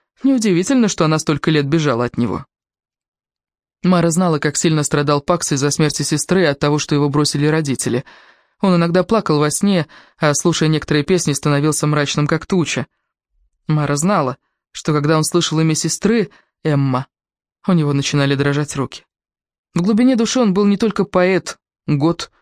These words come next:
или даже вор. В нем было или когда-нибудь будет нечто большее, но теперь ей до этого нет дела.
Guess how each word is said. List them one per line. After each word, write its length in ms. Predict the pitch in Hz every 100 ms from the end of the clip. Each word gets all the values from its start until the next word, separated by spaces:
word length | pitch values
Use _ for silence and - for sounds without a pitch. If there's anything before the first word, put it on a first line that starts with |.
| _ -
или 180 | 131 127
даже 260 | 135 139
вор. 280 | 135 135 135 - _ _ _ _
В 80 | 160
нем 440 | 160 147 139 139 -
было 340 | 151 180 151
или 160 | 139 139
когда-нибудь 640 | - 139 135 160 151 147
будет 420 | 131 156 175 160
нечто 300 | 165 156 -
большее, 560 | 151 143 156 131 - 139
но 300 | 143 143 139
теперь 360 | - 175 - 170
ей 160 | 160 151
до 100 | 151
этого 260 | 143 143
нет 220 | 143 143 -
дела. 280 | - -